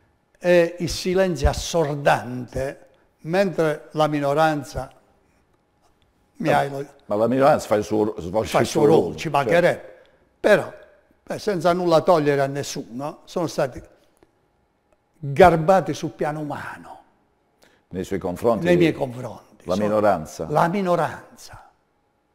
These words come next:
Speaker 1: Sono stati garbatissimi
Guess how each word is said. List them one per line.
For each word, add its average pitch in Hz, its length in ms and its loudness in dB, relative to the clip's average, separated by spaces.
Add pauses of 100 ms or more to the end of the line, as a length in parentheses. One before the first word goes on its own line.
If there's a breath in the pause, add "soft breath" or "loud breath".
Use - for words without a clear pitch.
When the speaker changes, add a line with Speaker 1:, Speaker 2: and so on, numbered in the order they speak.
(1700)
Speaker 1:
Sono 160 200 -10
stati 143 340 -4
garbatissimi - 960 -4